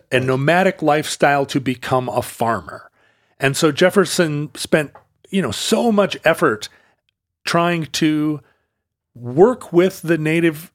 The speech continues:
tribes to encourage them to settle. And the fact that they didn't want to settle was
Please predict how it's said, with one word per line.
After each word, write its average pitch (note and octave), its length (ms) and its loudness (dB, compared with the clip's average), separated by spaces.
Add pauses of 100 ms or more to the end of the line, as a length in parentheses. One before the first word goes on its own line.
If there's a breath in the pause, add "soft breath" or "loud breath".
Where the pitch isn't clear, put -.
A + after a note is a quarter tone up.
(100)
tribes D#3 480 2
to D#3+ 460 -2
encourage D#3 720 -2
them C#3+ 200 -2
to - 120 -10
settle. - 560 -2 (760)
And C#3 200 -2
the C3+ 100 0
fact E3 320 -2
that - 160 -2
they D3+ 120 0
didn't D#3 340 -4
want D3+ 400 0
to - 140 -4
settle E3+ 420 2
was B2+ 200 -2